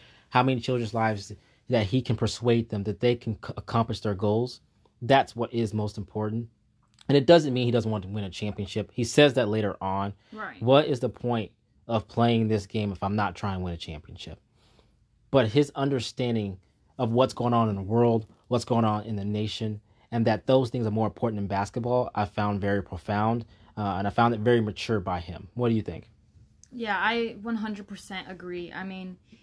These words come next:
Speaker 2: he is impacting the children and the people on this earth to follow their dreams. He's being an example to them and allowing them to understand, like,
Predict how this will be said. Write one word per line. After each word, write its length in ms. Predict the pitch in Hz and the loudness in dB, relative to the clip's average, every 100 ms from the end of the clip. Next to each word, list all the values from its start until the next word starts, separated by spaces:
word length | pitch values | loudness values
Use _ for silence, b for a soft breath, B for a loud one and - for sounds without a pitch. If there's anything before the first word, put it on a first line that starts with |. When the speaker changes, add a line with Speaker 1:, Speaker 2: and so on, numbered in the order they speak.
| b | b
Speaker 2:
he 560 | _ 262 269 269 269 - _ _ _ _ - | _ -2 0 -2 -6 -12 _ _ _ _ -10
is 360 | 220 208 175 - _ _ _ _ _ _ _ _ - | -8 -8 -12 -20 _ _ _ _ _ _ _ _ -12
impacting 840 | 214 202 - 190 202 214 208 208 - | -10 -10 -10 -10 -10 -10 -8 -10 -12
the 100 | 202 | -16
children 720 | 190 - 202 190 202 202 202 - | -14 -10 -10 -10 -10 -10 -10 -12
and 460 | 202 190 190 185 180 _ - | -12 -12 -12 -14 -16 _ -20
the 60 | 190 | -16
people 640 | - 208 202 196 196 196 _ _ _ _ _ _ - | -14 -12 -12 -12 -14 -16 _ _ _ _ _ _ -10
on 220 | 214 220 | -6 -6
this 220 | 214 208 - | -6 -10 -8
earth 320 | 214 202 202 _ | -6 -6 -10 _
to 160 | - 208 | -12 -10
follow 380 | - 214 220 208 | -6 -4 -4 -6
their 180 | 202 | -8
dreams. 480 | 185 196 208 202 196 | -8 -8 -8 -8 -10
He's 300 | 202 185 170 - 202 | -10 -12 -14 -18 -8
being 240 | 196 240 240 | -2 0 0
an 60 | |
example 540 | 208 165 196 196 196 185 | -2 -6 -8 -8 -8 -12
to 160 | - 185 | -12 -10
them 360 | 190 180 180 - _ _ _ | -8 -10 -14 -20 _ _ _
and 200 | 214 196 | -8 -6
allowing 480 | 185 190 196 214 202 | -4 -2 -2 -4 -6
them 400 | 196 190 190 190 _ _ - | -6 -8 -10 -16 _ _ -14
to 180 | 208 | -12
understand, 760 | 202 196 185 - 202 196 190 180 | -8 -8 -10 -14 -10 -8 -10 -12
like, 280 | 190 185 | -12 -14